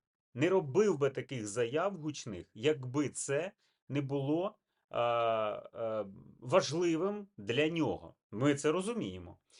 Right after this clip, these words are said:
В чому важливість для нього? А в тому, щоб показати, як в Україні можуть, е, розгортатися подальші події, коли, е, неправомірні, необґрунтовані, е,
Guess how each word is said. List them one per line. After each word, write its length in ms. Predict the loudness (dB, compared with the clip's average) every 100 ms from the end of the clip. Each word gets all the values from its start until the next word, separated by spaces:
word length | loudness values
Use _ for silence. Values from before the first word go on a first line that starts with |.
| -20 _
В 60 | 0
чому 260 | 2 4
важливість 540 | 4 2 0 -2 -4 -6
для 140 | -6
нього? 380 | -6 -12 -16 -20 _ _ -4
А 80 | -2
в 80 |
тому, 240 | 0 -2 -2
щоб 220 | -6 -6
показати, 760 | -2 0 2 0 0 -4 -6 -8
як 360 | -2 -2 -2
в 40 | -6
Україні 640 | -6 -4 -2 -4 -4 -4
можуть, 440 | -4 -4 -4 -8
е, 680 | -10 _ _ _ -2 0 2
розгортатися 720 | 0 -2 -4 0 -2 -2 -8
подальші 560 | -6 -2 0 0 -2 -8
події, 560 | -8 -10 -8 -8 -8 -8
коли, 480 | -4 -2 -2 -2 -6 _ _ _ _ _ _ _ _ _ -8
е, 320 | -4 -2 -2
неправомірні, 1200 | -2 0 2 2 0 0 -2 -2 -2 0 0 -2
необґрунтовані, 1160 | -2 -2 -2 -4 -2 0 0 2 0 0 -6 -6 _ _ _
е, 80 | _